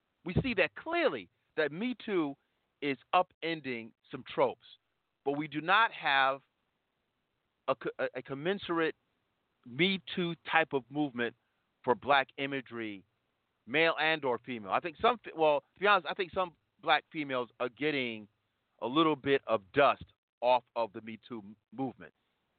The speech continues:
I'm saying dust. But as far as black males, not so much. We see that there's a setup for more of these movies. There's an after credit scene.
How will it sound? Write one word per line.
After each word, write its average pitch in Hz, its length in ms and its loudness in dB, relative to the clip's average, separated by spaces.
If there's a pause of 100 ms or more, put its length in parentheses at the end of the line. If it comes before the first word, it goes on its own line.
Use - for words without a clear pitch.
(300)
I'm 139 260 2
saying 120 260 -2 (100)
dust. 120 280 2 (920)
But 127 200 4 (200)
as 117 120 -12
far 160 180 2
as 131 120 -2
black 156 300 2
males, 196 380 0 (760)
not 127 240 0
so 117 120 -6
much. 92 240 -8 (2750)
We 151 180 -8
see 190 120 -2
that 151 140 2
there's 139 180 2
a 127 160 -4
setup 170 320 4 (800)
for 127 480 2
more 151 300 4
of 185 80 2
these 180 160 -6
movies. 196 400 -4 (320)
There's 147 140 -4
an 175 120 2
after 156 240 2
credit 170 360 -6
scene. 208 320 -8